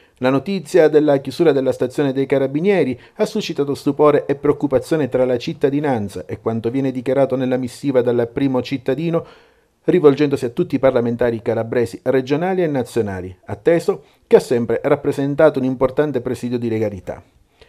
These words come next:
"Ed è anche vero", prosegue la nota, "che sul nostro territorio, e più precisamente presso la frazione di Camigliatello Silano, vi è un'altra stazione dei Carabinieri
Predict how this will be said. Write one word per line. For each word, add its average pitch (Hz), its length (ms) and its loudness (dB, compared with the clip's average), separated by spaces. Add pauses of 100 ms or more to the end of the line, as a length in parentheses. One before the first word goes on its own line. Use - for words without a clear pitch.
(100)
"Ed 107 160 -6
è 123 40 2
anche 135 280 2
vero", 151 320 4
prosegue 104 420 -6
la 107 120 -6
nota, 131 260 0
"che 123 80 -8
sul 131 160 -4
nostro 165 280 0
territorio, 156 640 0
e - 60 -14
più 165 160 -6
precisamente 139 640 -4
presso 110 260 -6
la 104 100 -2
frazione 127 420 -6
di 117 100 -6
Camigliatello 135 580 0
Silano, 180 460 -2
vi 160 100 -2
è 151 40 4
un'altra 120 340 0
stazione 117 400 -4
dei 113 100 -2
Carabinieri 120 640 -2